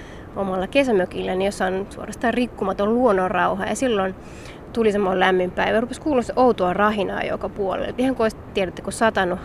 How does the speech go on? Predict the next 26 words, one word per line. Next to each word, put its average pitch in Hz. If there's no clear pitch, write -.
hyvin 208
harvakselta, 220
mutta 247
ei 254
satanut 196
yhtään. 180
Et -
en 208
tuntenut 190
sadetta, 220
mutta 190
semmoista 233
pikku -
rapsahtelua 214
joka 226
puolelle. 180
Et -
rupesin 269
miettimään, 202
että 240
onko 214
siinä, 196
että 190
nyt 208
ei 220
niinku 247